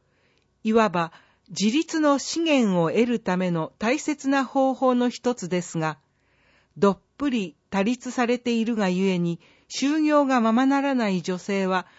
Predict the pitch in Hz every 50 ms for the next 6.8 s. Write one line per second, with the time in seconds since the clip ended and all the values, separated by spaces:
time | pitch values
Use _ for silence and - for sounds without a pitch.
0 | - - _ _ _ - 220 214 233 262 262 262 262 254 226 214 196 175 196 196
1 | 190 180 170 - - _ - - 190 202 196 247 269 262 - - 233 247 233 226
2 | 220 220 - 214 202 240 277 - 277 269 277 277 269 269 269 240 240 220 - 196
3 | 190 185 175 165 175 - 185 190 190 196 - - - 185 185 180 170 165 165 156
4 | 156 151 151 151 156 165 165 - - - _ _ _ _ _ _ _ _ _ _
5 | _ _ _ _ _ _ _ _ _ _ _ _ _ _ _ _ _ _ _ _
6 | _ _ 208 196 202 202 254 269 247 226 202 175 170 165 -